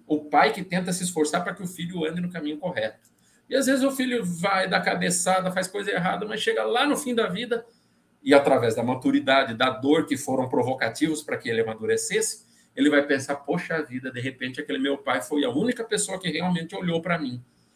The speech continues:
Por mais que ele tenha sido, pra mim, um pé no meu calo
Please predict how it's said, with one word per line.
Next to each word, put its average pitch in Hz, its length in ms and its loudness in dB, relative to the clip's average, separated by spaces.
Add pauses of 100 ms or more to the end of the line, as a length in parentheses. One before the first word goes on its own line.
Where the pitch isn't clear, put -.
(140)
Por 214 200 10
mais 202 240 6
que - 100 0
ele 233 120 0
tenha 220 260 -2
sido, 190 560 -4 (560)
pra 180 240 4
mim, 190 520 -4
um 190 340 -6 (460)
pé 180 200 4
no 220 120 2
meu 226 160 6
calo 147 560 2